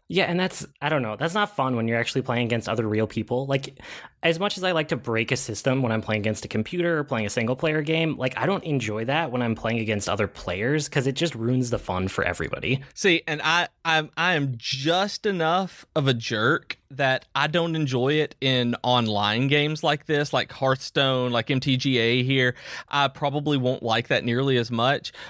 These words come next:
Speaker 2: but sitting across from somebody at a tournament, especially a stranger, and doing that to them and watching them get so frustrated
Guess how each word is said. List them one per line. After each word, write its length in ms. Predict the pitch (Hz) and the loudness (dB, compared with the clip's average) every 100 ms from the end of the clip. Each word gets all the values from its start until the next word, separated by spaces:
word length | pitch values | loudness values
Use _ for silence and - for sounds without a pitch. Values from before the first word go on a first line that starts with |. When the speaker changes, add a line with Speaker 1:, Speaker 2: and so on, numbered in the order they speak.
| - | -2
Speaker 2:
but 260 | 127 135 - | 4 4 2
sitting 480 | - - 156 190 | -2 2 2 2
across 480 | 139 - 127 113 135 | 0 0 2 2 2
from 220 | - 160 | 2 0
somebody 720 | 156 165 156 147 143 156 160 - | 0 0 0 0 2 0 -2 0
at 160 | 127 | 2
a 60 | 120 | 2
tournament, 640 | - 117 113 135 139 135 | 0 0 2 2 2 0
especially 500 | 131 - 156 160 185 | -2 0 0 2 2
a 40 | 135 | 2
stranger, 800 | - - 131 117 127 143 165 165 - | 0 0 0 2 2 0 0 0 -2
and 200 | 131 117 | -2 2
doing 340 | 120 135 151 | 2 2 2
that 220 | 160 - | 2 2
to 100 | 175 | 0
them 220 | 156 165 | 2 2
and 180 | 135 113 | 0 0
watching 320 | 107 123 - | 2 2 2
them 160 | 143 135 | 2 2
get 160 | 131 - | 0 0
so 160 | 147 | 0
frustrated 760 | 131 120 123 - 139 147 160 | 2 0 0 0 0 2 0